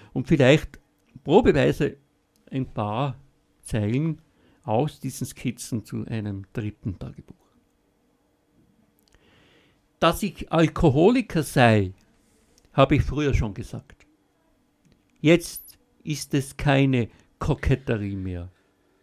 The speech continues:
Ich bin Alkoholiker. Nur in einer Klinik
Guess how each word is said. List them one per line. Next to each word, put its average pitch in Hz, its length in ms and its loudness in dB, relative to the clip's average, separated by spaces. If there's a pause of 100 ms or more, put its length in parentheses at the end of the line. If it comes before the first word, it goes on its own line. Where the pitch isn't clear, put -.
(440)
Ich - 180 -10
bin 170 200 -10
Alkoholiker. 104 800 -10 (1120)
Nur 160 300 6 (400)
in 147 140 0
einer 120 180 2
Klinik 131 640 -4